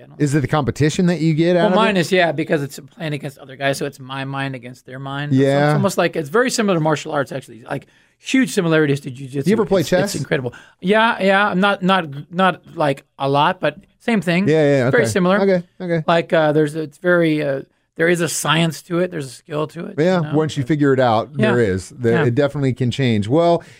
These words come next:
Speaker 2: you know, uh, ultimately, uh, if
Speaker 1: many
Speaker 2: you,
Speaker 1: donuts?
Speaker 2: if you, yeah, four. I'm with you.
Speaker 1: Yeah,
Speaker 2: I'm with
Speaker 1: four
Speaker 2: you.
Speaker 1: donuts,
Speaker 2: Four.
Speaker 1: good,
Speaker 2: The only,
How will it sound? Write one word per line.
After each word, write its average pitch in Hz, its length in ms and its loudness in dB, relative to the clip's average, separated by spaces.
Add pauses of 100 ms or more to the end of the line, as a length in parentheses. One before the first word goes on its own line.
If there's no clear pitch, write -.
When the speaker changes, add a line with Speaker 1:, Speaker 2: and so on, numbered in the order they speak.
(280)
Speaker 2:
you 147 80 2
know, 165 420 2
uh, - 40 -10 (140)
ultimately, 156 680 2
uh, 123 440 2 (220)
if 127 100 -2
Speaker 1:
many 208 180 2
Speaker 2:
you, 226 40 4
Speaker 1:
donuts? 254 340 0
Speaker 2:
if 147 180 0
you, 156 220 2
yeah, 147 180 4
four. 156 300 2
I'm 135 160 2
with 151 200 0
you. 104 200 2
Speaker 1:
Yeah, 165 140 2
Speaker 2:
I'm - 60 2
with 147 120 2
Speaker 1:
four 208 80 2
Speaker 2:
you. 208 40 2
Speaker 1:
donuts, 151 220 4
Speaker 2:
Four. 139 80 4
Speaker 1:
good, 139 80 2
Speaker 2:
The 147 40 2
only, 180 120 4